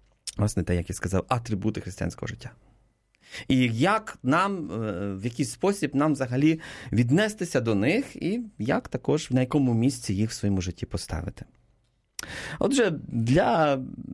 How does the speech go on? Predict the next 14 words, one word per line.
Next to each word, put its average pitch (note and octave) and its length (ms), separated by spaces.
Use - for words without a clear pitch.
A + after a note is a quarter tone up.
для C3 160
захисту, C#3+ 520
можна A2+ 200
сказати, A2 720
м, G#2 360
іконографії A#2 1040
в - 180
цілому, A#2+ 680
я - 140
хотів - 340
би, C3 120
може, B2 300
тут, A2 300
е, G2 280